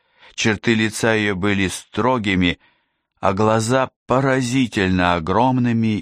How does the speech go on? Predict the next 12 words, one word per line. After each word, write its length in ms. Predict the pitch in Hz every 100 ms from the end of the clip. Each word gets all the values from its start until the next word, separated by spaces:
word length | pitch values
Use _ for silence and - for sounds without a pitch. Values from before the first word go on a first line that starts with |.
| -
и 160 | 92
голубыми. 800 | 78 85 78 80 67 67 52 50 - _ _ _ _ _ _ _ _ _ _
Она 260 | - 98 110
села 360 | - 123 113 107
за 160 | 107
стол 280 | - 113 101
и 60 | 95
сказала: 640 | - 76 71 58 50 - _ _ _ _ _ _ _ 80
«Здравствуйте, 1000 | 82 98 110 101 - - 65 58 - 52 -
турк. 640 | - 52 - _ - - _ _ _ _ _ _ _ _ _ _ -
Здравствуйте, 880 | 76 80 90 87 - 67 62 52
Диана. 580 | 52 60 50 50 53 -